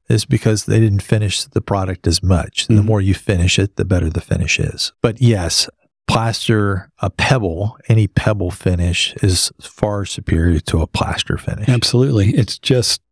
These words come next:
Speaker 2: very durable.
Speaker 1: Yeah. Plaster has changed radically in the last forty years. So what you're getting today is something that's going to stain. It's gonna erode quicker, so it's gonna be rougher.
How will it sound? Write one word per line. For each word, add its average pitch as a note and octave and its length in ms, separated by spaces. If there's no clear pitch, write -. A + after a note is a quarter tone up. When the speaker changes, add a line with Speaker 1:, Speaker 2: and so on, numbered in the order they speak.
Speaker 2:
very C3+ 220
durable. B2 520
Speaker 1:
Yeah. - 80
Plaster G#2 480
has F#2+ 240
changed G2 640
radically F#2+ 800
in G2 120
the F2+ 80
last E2 400
forty E2 300
years. D#2+ 540
So F2+ 280
what F2+ 260
you're G2 80
getting F#2 340
today F#2 500
is E2 180
something F#2 480
that's F2 220
going F2+ 240
to F2 40
stain. F2 720
It's - 160
gonna F#2+ 280
erode F2 500
quicker, E2+ 540
so E2+ 220
it's E2 140
gonna F2 180
be E2 140
rougher. E2 640